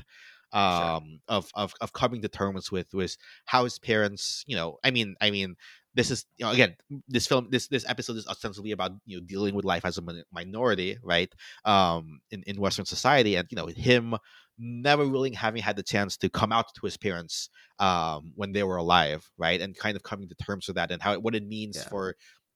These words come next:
Speaker 2: his relationship with his neighbor, right? Which is a whole, which is with, with, with, with Ghost, uh, Paul Mescal. Um, so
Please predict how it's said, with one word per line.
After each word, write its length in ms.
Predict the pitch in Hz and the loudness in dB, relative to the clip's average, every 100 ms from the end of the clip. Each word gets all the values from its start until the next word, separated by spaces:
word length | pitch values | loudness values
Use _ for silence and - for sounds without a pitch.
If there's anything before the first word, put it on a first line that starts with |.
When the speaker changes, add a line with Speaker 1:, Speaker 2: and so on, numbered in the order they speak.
| - | -4
Speaker 2:
his 240 | 131 113 | -2 0
relationship 520 | 107 127 147 131 104 | 2 2 0 -2 -2
with 100 | 98 | 0
his 120 | 87 82 | -2 -2
neighbor, 460 | 98 87 65 82 | -2 0 -4 -6
right? 220 | 87 87 101 | 0 2 2
Which 160 | 101 | -2
is 80 | 95 | -2
a 60 | 95 | 2
whole, 340 | 110 104 92 _ _ | 4 4 2 _ _
which 160 | 110 | -2
is 80 | 110 | 0
with, 220 | 95 107 | 2 2
with, 260 | 101 101 110 | 4 2 2
with, 240 | 101 - | 0 -2
with 220 | 104 92 92 | 0 0 8
Ghost, 340 | 113 101 - | 8 8 2
uh, 100 | 98 | -2
Paul 200 | - 95 | 2 2
Mescal. 580 | 90 - - 64 - - _ _ - | 2 -2 -6 -8 -12 -20 _ _ -2
Um, 560 | 104 98 87 82 73 69 73 76 _ - | 2 4 4 0 -4 -10 -20 _ _ -10
so 420 | 101 80 69 | -6 -6 -6